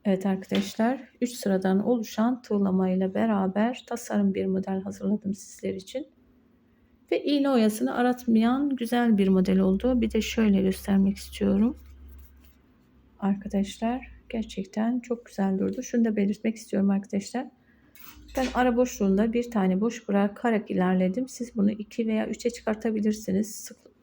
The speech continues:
yani sevdiğiniz şekilde ayarlayacaksınız. Ne sıkla seviyorsanız o şekilde ayarlayabilirsiniz arkadaşlar. Ve bu arada ilk yaptığımda modelini oluştururken, şu, şunu yaparken beş tane zincir çekerek boncuklu bö-, bölüme geçtim.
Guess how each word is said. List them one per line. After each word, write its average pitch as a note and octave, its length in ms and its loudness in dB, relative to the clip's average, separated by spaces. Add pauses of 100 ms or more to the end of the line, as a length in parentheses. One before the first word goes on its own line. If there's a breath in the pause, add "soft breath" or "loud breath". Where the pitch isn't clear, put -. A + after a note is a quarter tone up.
(140)
yani G3+ 300 2
sevdiğiniz G3+ 560 0
şekilde G3 360 -4
ayarlayacaksınız. F#3+ 1040 -2 (920 soft breath)
Ne A#3+ 80 2
sıkla G#3 380 -4
seviyorsanız G#3 800 0
o A3+ 60 -2
şekilde G#3+ 340 -2
ayarlayabilirsiniz G#3 880 0
arkadaşlar. F#3+ 720 -4 (680 soft breath)
Ve C4+ 120 0
bu C4+ 60 2
arada A#3+ 400 2
ilk - 280 -4
yaptığımda G3+ 760 2
modelini G3+ 460 2
oluştururken, G#3+ 920 -2
şu, G#3 520 -2
şunu G#3+ 260 2
yaparken F#3+ 840 -2
beş B3+ 160 -4
tane F#3+ 240 2
zincir A3+ 280 2
çekerek C4+ 500 -6
boncuklu A#3 420 0
bö-, G#3+ 240 0
bölüme F#3+ 360 4
geçtim. F#3+ 440 0